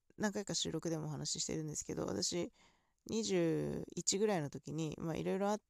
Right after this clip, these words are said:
て激痩せしたんですよ。うん。で、激痩せして、そのままね、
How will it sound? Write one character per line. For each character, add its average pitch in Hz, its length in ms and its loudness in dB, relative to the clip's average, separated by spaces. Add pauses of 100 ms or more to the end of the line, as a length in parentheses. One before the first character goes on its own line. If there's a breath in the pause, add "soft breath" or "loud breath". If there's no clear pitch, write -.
(180)
て 156 300 2
激 170 320 0
痩 202 40 4
せ 226 140 -2
し - 80 2
た 220 80 0
ん 180 40 0
で 139 60 -6
す - 100 -4
よ。 - 80 -8 (680)
う 151 60 -8
ん。 143 220 -6 (800 loud breath)
で、 175 180 0
激 160 260 -2
痩 196 60 2
せ 202 120 -2
し - 80 2
て、 220 320 4
そ - 120 -2
の 170 80 0
ま 175 140 2
ま 170 80 0
ね、 214 280 2